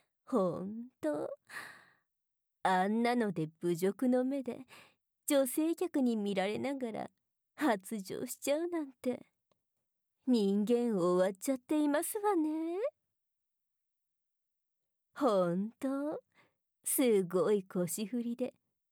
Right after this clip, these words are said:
恥ずかしいって思うより、気持ちよくなりたいっ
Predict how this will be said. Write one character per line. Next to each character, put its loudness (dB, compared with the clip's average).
恥 2
ず 0
か 2
し 0
い 4
っ -2
て 0
思 0
う -2
よ -2
り、 -10
気 2
持 2
ち 0
よ 2
く 0
な 2
り -4
た -2
い -2
っ -8